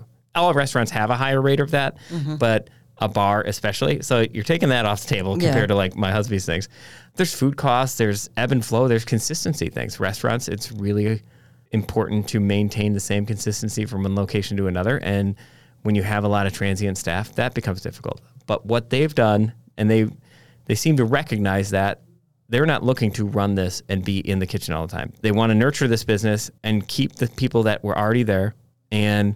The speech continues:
Speaker 1: maintain that status quo and hopefully improve upon it where it needs it, is what they were saying. And one of those examples is that, that they said, Matthew Sigorak said, "Hey, we, we closed on it December twenty-eighth. Three days later is New Year's Eve,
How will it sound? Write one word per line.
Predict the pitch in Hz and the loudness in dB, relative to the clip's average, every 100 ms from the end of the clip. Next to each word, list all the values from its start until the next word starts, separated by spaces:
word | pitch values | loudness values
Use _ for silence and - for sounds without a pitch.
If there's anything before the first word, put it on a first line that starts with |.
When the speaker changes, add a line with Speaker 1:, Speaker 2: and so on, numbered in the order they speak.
| - | -4
Speaker 1:
maintain | - 113 113 139 | 0 0 2 0
that | 123 - - | 0 -4 -10
status | - 78 76 | -6 -6 -6
quo | - 65 - _ | -6 -6 -8 _
and | 98 95 | -4 0
hopefully | 101 - 110 | -2 0 0
improve | 101 92 143 135 | 0 0 0 0
upon | 85 92 87 | -2 -4 -4
it | - | -4
where | 95 | -4
it | 92 - | -4 0
needs | 113 110 | 0 0
it, | 78 - - - | -4 -6 -20 -10
is | - 98 | -4 0
what | 98 | 0
they | 92 | 0
were | 92 | -2
saying. | 90 95 90 - - - - - | -2 -2 -2 -4 -14 -20 -20 -2
And | 113 110 104 101 - _ _ _ | 0 2 2 2 -4 _ _ _
one | 117 117 | 2 4
of | 113 | 4
those | 110 104 | 4 2
examples | 98 113 156 98 | 0 -2 0 0
is | 101 101 | -2 0
that, | 98 - | 0 0
that | 101 | -2
they | 104 117 | 0 0
said, | - 95 | 0 0
Matthew | 95 98 110 98 92 | 0 0 2 0 0
Sigorak | 90 104 95 92 95 - - _ | -2 -2 0 0 -2 -4 -18 _
said, | - 101 | -6 -2
"Hey, | 113 | -2
we, | 95 123 117 - - - _ _ | -2 -4 -6 -12 -20 -20 _ _
we | 127 | -6
closed | - 151 165 | 0 2 4
on | 165 | 2
it | 135 - | 0 0
December | 104 113 107 | -2 0 0
twenty-eighth. | 117 101 76 58 - - _ | 0 0 0 -4 -12 -20 _
Three | 135 135 | 0 2
days | 123 | 4
later | 113 101 | 2 2
is | 98 110 | 0 2
New | |
Year's | 107 98 95 | 2 0 -2
Eve, | - - | -6 -10